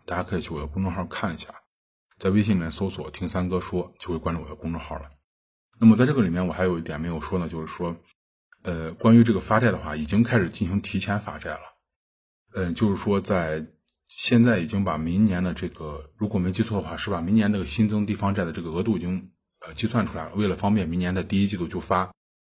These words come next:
但是我昨天看证券，呃，应该是泰-，泰华证券日报吧，他们的报道说，有可能，也有可能会在第四期，就今年的第四季度，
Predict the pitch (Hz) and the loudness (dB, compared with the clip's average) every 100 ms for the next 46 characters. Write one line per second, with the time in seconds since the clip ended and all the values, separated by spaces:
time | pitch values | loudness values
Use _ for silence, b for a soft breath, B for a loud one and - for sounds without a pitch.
0 | _ - 120 120 90 95 104 113 110 117 | _ 4 4 4 0 2 4 4 4 0
1 | 101 90 117 107 113 101 87 78 71 b | 0 2 4 6 4 2 0 -6 -12 b
2 | b b b b b _ - 92 98 120 | b b b b b _ -4 -2 4 4
3 | 127 - 120 - - _ - 131 - 90 | 4 0 -4 -4 -14 _ -4 -2 0 0
4 | 113 110 101 90 95 90 76 71 73 95 | 4 4 4 2 0 0 0 -6 -8 -4
5 | 90 85 76 76 98 82 76 - 82 82 | -2 -4 -6 -2 -2 -2 -8 -6 -6 -4
6 | 92 104 123 - - 80 76 92 101 147 | 2 2 2 -4 -6 -4 -4 4 6 6
7 | 147 85 87 92 101 92 - 95 - 101 | 4 -4 -4 0 2 2 0 -2 -2 -4
8 | - - 73 73 - 90 117 107 95 90 | -6 -8 -10 -12 -10 -4 4 6 4 0
9 | 104 - 98 113 110 82 - | 0 -2 0 2 2 -2 -6